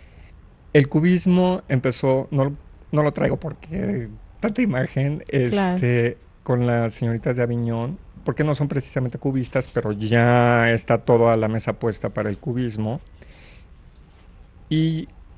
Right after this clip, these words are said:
Speaker 1: hizo este cuadro que se llama Tres Mujeres, ya en la época cubista, que fue de mil novecientos siete a mil novecientos doce. El cubismo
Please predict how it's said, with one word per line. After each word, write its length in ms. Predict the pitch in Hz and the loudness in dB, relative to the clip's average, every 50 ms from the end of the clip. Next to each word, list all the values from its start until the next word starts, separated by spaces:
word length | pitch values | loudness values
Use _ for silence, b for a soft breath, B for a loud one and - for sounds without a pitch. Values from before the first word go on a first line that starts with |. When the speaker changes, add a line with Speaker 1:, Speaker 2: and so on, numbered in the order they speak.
| - - | -6 -2
Speaker 1:
hizo 340 | 143 135 123 - - 139 | 0 0 0 -2 -2 -2
este 220 | 127 120 - - 120 | -2 0 -2 -6 -4
cuadro 400 | - - 131 123 120 113 117 110 | 0 4 4 4 4 4 0 0
que 100 | - 110 | -4 -6
se 140 | - - 113 | -4 -2 -2
llama 400 | 110 107 107 107 110 110 107 104 | 0 0 0 -2 0 -2 -2 -4
Tres 300 | - - - 113 101 107 | -6 -4 -4 -2 -2 0
Mujeres, 680 | 110 110 104 - - 120 113 107 107 101 101 - - | -4 -4 -4 -2 0 0 0 0 -2 -4 -6 -10 -14
ya 300 | 104 98 107 98 98 98 | -6 -4 -2 -2 -2 -2
en 100 | 101 101 | -4 -4
la 60 | 101 | -6
época 280 | 95 - - - - - | -6 -8 -12 -14 -14 -14
cubista, 540 | - - 110 110 117 107 - - - 113 | -8 -6 -4 -2 -4 -4 -6 -4 -4 -4
que 140 | - - 110 | -4 -4 -8
fue 160 | - - 107 | -4 -4 -4
de 100 | 101 104 | -2 -2
mil 140 | 98 98 101 | -2 0 0
novecientos 680 | 104 101 98 101 - - - 104 104 - - 110 104 | 0 -2 -2 -4 -6 -6 -6 -6 -6 -6 -6 -6 -6
siete 480 | - - 120 110 107 - - 107 101 - - | -4 -2 -2 -2 -2 -2 -4 -6 -6 -6 -6
a 100 | - 110 | -8 -6
mil 200 | 98 98 98 101 | -6 -4 -4 -4
novecientos 720 | 101 98 98 98 - - 107 101 98 - - 110 107 110 | -4 -6 -6 -8 -8 -8 -8 -8 -8 -6 -6 -6 -6 -4
doce. 460 | - 117 113 107 - - 110 104 127 - - - - - - - B B B B B B B B B B B B B B B B B B B - - - - - _ - - - - - - - - | -4 -4 -4 -4 -6 -6 -6 -6 -6 -8 -14 -18 -16 -16 -16 -14 B B B B B B B B B B B B B B B B B B B -20 -20 -20 -20 -20 _ -20 -20 -20 -20 -20 -20 -12 -4
El 120 | - 156 147 | -4 -4 -2
cubismo 760 | - 160 160 180 175 165 170 180 180 185 185 185 185 - | -2 -2 0 0 0 2 2 2 4 4 2 2 0 -4